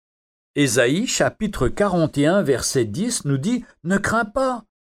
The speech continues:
car je suis avec toi. Ne promène pas des regards inquiets, car je suis ton Dieu, je te fortifie, je viens à ton secours,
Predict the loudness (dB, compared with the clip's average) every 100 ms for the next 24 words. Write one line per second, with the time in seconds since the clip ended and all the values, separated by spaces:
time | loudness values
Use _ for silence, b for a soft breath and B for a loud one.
0 | _ 0 0 2 2 2 2 4 4 0
1 | 2 2 2 0 -10 _ _ _ 0 2
2 | 2 2 4 4 2 2 2 2 2 2
3 | 2 2 2 2 2 2 0 2 4 2
4 | -2 B _ -2 0 2 2 2 0 -2
5 | -2 0 2 2 2 2 2 0 -4 _
6 | -8 0 0 2 -2 -2 0 0 -2 -4
7 | -4 -2 -2 -2 -6 _ _ _ 2 2
8 | 4 2 2 2 2 2 2 2 2 2
9 | 4 4 2